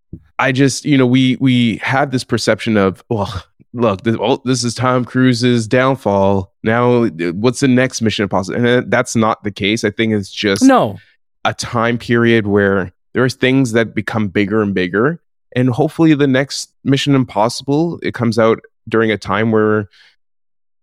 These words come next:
Speaker 1: the conversation can strictly be Mission Impossible. Look at Indiana
Speaker 2: Yeah,
Speaker 1: Jones.
Speaker 2: and, and
Speaker 1: Indiana Jones, one of the
Speaker 2: Yeah.
Speaker 1: biggest franchises in the world. No one talked about it. No one talked about it. And that's,
Speaker 2: It came and
Speaker 1: that's
Speaker 2: went, right?
Speaker 1: Yeah, it,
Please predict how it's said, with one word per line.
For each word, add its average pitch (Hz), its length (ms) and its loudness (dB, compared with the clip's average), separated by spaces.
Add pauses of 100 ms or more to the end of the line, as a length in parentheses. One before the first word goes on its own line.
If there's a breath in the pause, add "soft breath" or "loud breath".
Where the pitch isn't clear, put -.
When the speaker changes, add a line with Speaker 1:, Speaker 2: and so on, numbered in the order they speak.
(140)
Speaker 1:
the 113 100 -2
conversation 107 720 -4
can 101 440 -6
strictly - 480 -6
be 101 180 -4
Mission 98 280 -2
Impossible. 107 500 -6 (460)
Look 170 120 0
at 180 80 2
Indiana 165 300 2
Speaker 2:
Yeah, 185 220 2
Speaker 1:
Jones. 151 240 -2
Speaker 2:
and, - 80 -8
and 160 140 -18
Speaker 1:
Indiana 180 340 4
Jones, 139 260 0
one 143 80 2
of 147 80 2
the 131 80 2
Speaker 2:
Yeah. 196 120 2
Speaker 1:
biggest 156 180 -2
franchises 135 420 0
in 117 60 -4
the 120 60 -2
world. 120 300 0 (220 soft breath)
No 131 200 0
one 139 200 2
talked 123 400 -2
about 98 320 0
it. 76 160 -6
No 113 380 2
one 139 180 4
talked 95 300 -4
about 80 240 -8
it. - 120 -14 (440)
And 110 120 0
that's, 127 220 0
Speaker 2:
It 165 160 0
came 180 220 2
and 170 80 2
Speaker 1:
that's 143 80 4
Speaker 2:
went, 143 320 0
right? 127 240 4
Speaker 1:
Yeah, 127 300 0
it, 113 140 -4